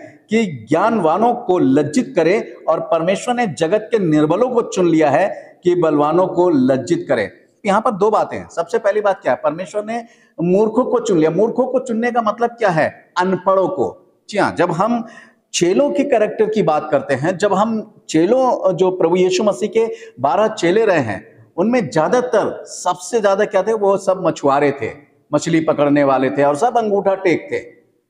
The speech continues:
उनके पास, अ, किसी के पास ऐसा ज्ञान नहीं था जो आज जब हम उन, अ, परमेश्वर के वचन में उनके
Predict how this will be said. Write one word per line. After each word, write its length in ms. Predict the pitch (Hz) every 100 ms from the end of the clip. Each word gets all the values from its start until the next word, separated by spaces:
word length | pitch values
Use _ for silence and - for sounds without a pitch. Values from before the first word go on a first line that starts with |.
| _ -
उनके 220 | 180 214
पास, 360 | 220 226 220 240
अ, 340 | 240 196 202
किसी 300 | - 214 262
के 120 | 254
पास 300 | 233 220 214 -
ऐसा 360 | 175 185 240 247
ज्ञान 360 | 165 165 220
नहीं 300 | 226 196 233
था 500 | 262 180 113 - - 139
जो 160 | 202
आज 420 | 240 233 170 214 175
जब 180 | 240
हम 140 | 196 233
उन, 260 | 214 185
अ, 120 | 180 -
परमेश्वर 680 | 185 165 160 165 175 180 233
के 100 | 220
वचन 240 | 175 208 208
में 100 | 220
उनके 460 | 202 214 214 208